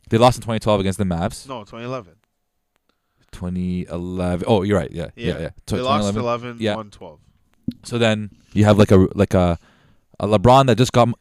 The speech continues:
Speaker 1: came off the whole villain year and, like, he's, like, recharged and whatever. So it was just, like,
Speaker 2: First ring.
Speaker 1: he's his first ring, and he was just a beast. Like, he was huge. He was, like, dominant, everything.
Speaker 2: He had the mouth guard with
Speaker 1: Oh,
Speaker 2: the,
Speaker 1: the
Speaker 2: the
Speaker 1: number of
Speaker 2: numbers,
Speaker 1: games,
Speaker 2: the games
Speaker 1: yeah.
Speaker 2: that he used, sixteen.
Speaker 1: He was scary, man. He was so scary that year, and it was, it was actually so sick to see him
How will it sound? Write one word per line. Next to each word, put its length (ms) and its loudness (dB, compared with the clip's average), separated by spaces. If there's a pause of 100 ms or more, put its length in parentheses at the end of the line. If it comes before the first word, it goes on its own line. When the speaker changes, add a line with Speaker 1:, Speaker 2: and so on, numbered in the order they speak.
Speaker 1:
came 260 2
off 240 6
the 220 2
whole 180 4
villain 480 4
year 420 4
and, 140 0
like, 180 -4
he's, 220 -6
like, 180 -2
recharged 460 -2
and 80 -2
whatever. 180 0
So 120 -2
it 60 2
was 100 -2
just, 160 -4
like, 120 -4
Speaker 2:
First 200 -8
ring. 340 -14
Speaker 1:
he's 160 0
his 120 2
first 280 4
ring, 260 6
and 80 -2
he 80 4
was 60 2
just 120 -8
a 40 -10
beast. 320 -2
Like, 140 -14
he 80 -4
was 100 -4
huge. 680 4
He 160 -6
was, 220 -4
like, 160 -8
dominant, 440 -4
everything. 460 -4
Speaker 2:
He 60 -8
had 220 -4
the 80 -10
mouth 260 -10
guard 300 -8
with 160 -12
Speaker 1:
Oh, 140 -14 (400)
Speaker 2:
the, 40 -16
Speaker 1:
the 60 -18
Speaker 2:
the 120 -6
Speaker 1:
number 260 -4
of 160 -4
Speaker 2:
numbers, 260 -4
Speaker 1:
games, 120 -12
Speaker 2:
the 80 -8
games 40 -10
Speaker 1:
yeah. 320 -4
Speaker 2:
that 80 -4
he 160 -8
used, 180 -12
sixteen. 760 -12
Speaker 1:
He 100 -6
was 140 2
scary, 480 4
man. 320 -4
He 140 0
was 160 4
so 220 -2
scary 340 -2
that 160 -2
year, 120 -2
and 80 -2
it 40 -2
was, 100 -6
it 140 -14
was 80 -12
actually 180 -14
so 220 -14
sick 220 -14
to 100 -16
see 180 -10
him 320 -10